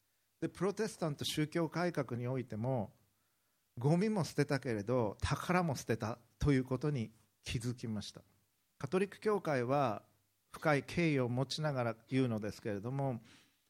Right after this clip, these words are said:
千年以上続く中で、いろんな堕落、いろんな問題もありました。改革も必要でした。アッシジのフランチェスコも改革者の一つ、一人だったということはできるでしょう。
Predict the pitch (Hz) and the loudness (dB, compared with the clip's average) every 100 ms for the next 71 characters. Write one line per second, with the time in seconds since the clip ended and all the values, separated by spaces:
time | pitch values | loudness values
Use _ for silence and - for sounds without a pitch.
0 | _ - 180 175 151 143 139 123 - 135 | _ 0 2 4 2 2 2 2 2 2
1 | 139 139 139 139 123 120 120 131 139 135 | 2 2 0 2 2 2 2 0 0 -4
2 | 123 131 131 - 131 120 127 127 123 127 | 0 0 0 -4 -2 0 2 2 2 2
3 | 127 131 120 101 101 113 107 - - _ | 2 2 2 -2 -2 -6 -8 -12 -20 _
4 | - 151 147 143 123 131 123 - 139 127 | -2 0 2 -2 -4 -6 -6 -4 -2 -2
5 | 123 - - - - - _ _ - 143 | -4 -6 -10 -14 -20 -20 _ _ 0 2
6 | - 170 165 165 139 165 175 175 - - | 2 0 0 -2 0 -2 -2 -6 -8 -6
7 | 104 - 147 143 120 - 135 143 131 - | -6 -2 -2 -2 -2 0 2 2 -2 -2
8 | 113 113 - 151 - _ - 185 156 123 | -2 -2 -4 -6 -8 _ -6 -2 0 0
9 | 110 - 113 110 107 104 104 98 95 117 | -6 -8 -6 -4 -4 -6 -6 -8 -8 -8
10 | 92 - 69 | -8 -12 -16